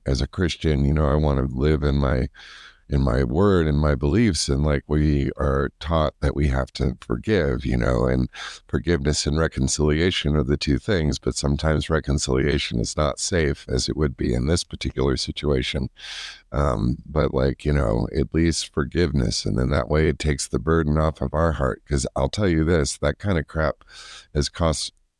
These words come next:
me so much emotional and mental energy, and it created trauma that's taken, like, a really, really long time to process, like, fifteen years, man,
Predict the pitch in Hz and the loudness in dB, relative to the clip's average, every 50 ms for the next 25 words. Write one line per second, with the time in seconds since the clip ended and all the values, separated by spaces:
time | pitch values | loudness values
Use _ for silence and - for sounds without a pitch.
0 | _ _ 82 82 85 87 87 80 76 71 - - 98 90 92 92 90 80 73 - | _ _ 0 2 2 4 4 2 2 2 0 0 2 2 2 2 2 0 0 0
1 | 90 78 82 80 76 71 69 - 92 82 80 76 73 78 - - - 67 71 76 | 0 0 2 2 2 2 0 0 0 2 2 4 4 2 2 0 0 0 2 2
2 | 82 80 80 76 - 80 76 71 67 67 - - 78 78 82 78 73 - - 76 | 2 2 0 0 0 0 2 2 2 2 0 0 0 0 0 0 -2 -2 0 0
3 | 76 76 73 73 69 64 65 67 65 67 - - - - - - - _ 73 78 | 2 2 2 2 2 0 0 0 0 -2 -4 -8 -18 -20 -20 -20 -8 _ -4 -4
4 | - - - - 85 85 85 87 78 71 71 69 - - 87 82 85 85 82 82 | -4 -4 -2 0 0 2 2 2 2 2 0 -2 -4 -2 0 2 2 2 2 2
5 | 80 78 80 80 76 69 71 67 - - - - 78 76 67 - 78 80 76 73 | 2 2 2 2 2 0 -2 -2 -2 -6 -2 -2 -2 0 0 0 0 2 2 2
6 | 60 62 - - _ _ _ _ _ _ - 71 - - _ 139 78 90 90 85 | 0 0 -2 -6 _ _ _ _ _ _ -4 -4 -4 -4 _ 0 2 2 4 4
7 | 82 82 78 69 71 76 76 82 85 80 82 78 71 67 67 73 73 - 76 73 | 4 4 2 2 2 2 2 2 4 4 2 2 2 2 2 2 0 0 0 0
8 | 67 69 67 67 - - - 71 65 64 64 - - - 60 55 - - - 60 | 0 0 -2 -2 -4 -6 -6 -4 -4 -2 -2 -2 -4 -4 -4 -4 -4 -4 -2 -2
9 | 60 57 - - - 73 - - - 71 65 67 71 65 65 64 62 60 60 64 | -2 -4 -4 -4 -4 -4 -4 -2 -2 0 0 2 2 2 0 0 0 -2 -2 -2
10 | - - - 64 64 53 55 - | -4 -4 -2 -2 0 0 0 -2